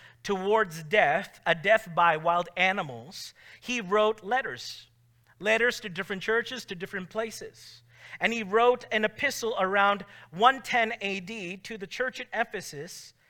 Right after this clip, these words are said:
and he referenced their bishop named Onesimus. Could this be the same Onesimus about fifty years later? Or is this another Onesimus? Well, we don't know for sure, but it's very possible.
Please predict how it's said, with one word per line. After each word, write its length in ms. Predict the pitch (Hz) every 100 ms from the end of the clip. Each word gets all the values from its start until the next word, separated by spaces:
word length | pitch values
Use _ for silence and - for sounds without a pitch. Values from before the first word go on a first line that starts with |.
| _ _ _
and 140 | 180 220
he 120 | 226
referenced 680 | 202 285 330 330 311 - 196
their 160 | 214
bishop 680 | 185 151 202 220 - 127 - - _ _ _ -
named 240 | 190 202
Onesimus. 800 | 208 220 226 220 135 - - - _ _ _ _ _ _ _ _ _ _ _ _ _
Could 220 | - 240 240
this 180 | 277
be 220 | - 262 240
the 80 |
same 340 | 226 247 240 247
Onesimus 800 | 190 185 208 233 226 202 175 - -
about 300 | 175 190 -
fifty 260 | 262 -
years 320 | 240 247 220
later? 540 | 190 226 233 220 160 - - -
Or 180 | - 233
is 200 | 240 269
this 200 | 294 -
another 460 | 269 247 269 311 -
Onesimus? 960 | 202 202 220 - 220 185 175 - - -
Well, 340 | 208 226 247 - _ _ _ _ _
we 120 | 160
don't 160 | 214 226
know 100 | 220
for 180 | 214 233
sure, 360 | - 262 233
but 200 | 180 226
it's 180 | 196 -
very 600 | 156 151 175 165 170 180 - _
possible. 560 | - 247 - 214 151 -